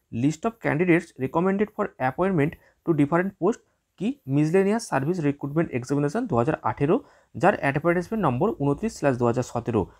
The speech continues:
এখানে লেডি এক্সটেনশন অফিসারের কথা কিন্তু উল্লেখ করা হয়েছে,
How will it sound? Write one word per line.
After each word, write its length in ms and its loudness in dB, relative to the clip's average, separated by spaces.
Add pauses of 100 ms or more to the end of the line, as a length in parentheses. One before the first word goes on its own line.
(260)
এখানে 420 2 (300)
লেডি 440 2
এক্সটেনশন 580 -4
অফিসারের 480 -2
কথা 260 0
কিন্তু 280 -2
উল্লেখ 320 2
করা 200 0
হয়েছে, 340 0